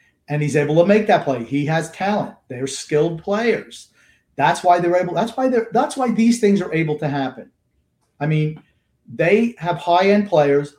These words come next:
We don't. I mean, at the end of the day, and, and that, well, that's not the only reason we're losing. They want to win more than we do. Uh, it, to me, it's so obvious.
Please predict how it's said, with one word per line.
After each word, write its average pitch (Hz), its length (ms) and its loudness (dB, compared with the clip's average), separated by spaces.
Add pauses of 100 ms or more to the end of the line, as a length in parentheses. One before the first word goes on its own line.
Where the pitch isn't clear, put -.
(160)
We 160 200 -4
don't. 156 320 -2 (420)
I 147 60 -2
mean, 156 160 2
at 135 80 -6
the 165 120 0
end 214 120 0
of 196 60 -2
the 165 80 -2
day, 135 440 -2 (220)
and, 175 220 -2
and 160 180 2
that, 160 320 -2
well, 147 140 2
that's 185 180 2
not 180 120 2
the 156 100 0
only 160 180 2
reason 160 280 2
we're 156 60 2
losing. 151 380 0 (240)
They 185 140 4
want 160 280 4
to 139 60 2
win 135 220 4
more 123 220 -4
than 117 160 -4
we 113 100 -6
do. 107 160 -16 (460)
Uh, 135 180 -6
it, 143 400 -6
to 165 100 -2
me, 165 180 2
it's - 160 -2
so 156 260 4
obvious. 135 480 0